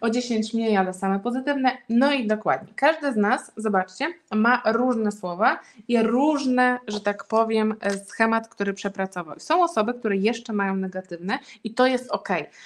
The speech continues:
Pamiętajmy o tym, że każdy z nas startuje z innego poziomu. To jest bardzo ważne. E, na przykład, Sylwia, też miała s-, miałaś negatywne?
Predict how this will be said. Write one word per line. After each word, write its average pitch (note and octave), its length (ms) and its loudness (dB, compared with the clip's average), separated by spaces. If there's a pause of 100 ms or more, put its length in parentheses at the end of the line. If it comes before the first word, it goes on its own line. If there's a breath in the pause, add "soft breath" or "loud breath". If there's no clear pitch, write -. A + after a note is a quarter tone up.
(140 loud breath)
Pamiętajmy B3 520 2
o A#3 60 -2
tym, B3 160 -2
że A3 100 -4
każdy A3+ 420 -2
z G3 40 -10
nas G#3 220 -4
startuje G3 460 -6
z F#3+ 320 -6
innego F#3+ 380 -2
poziomu. E3+ 460 -8
To G3 80 -4
jest G3 140 -2
bardzo F#3+ 400 2
ważne. E3 260 -14 (380 loud breath)
E, G3+ 80 4
na A#3+ 140 6
przykład, C#4 340 0
Sylwia, A#3+ 320 0
też A#3+ 340 0
miała G#3+ 300 2
s-, - 260 -6
miałaś A3+ 400 0
negatywne? G#3+ 500 -4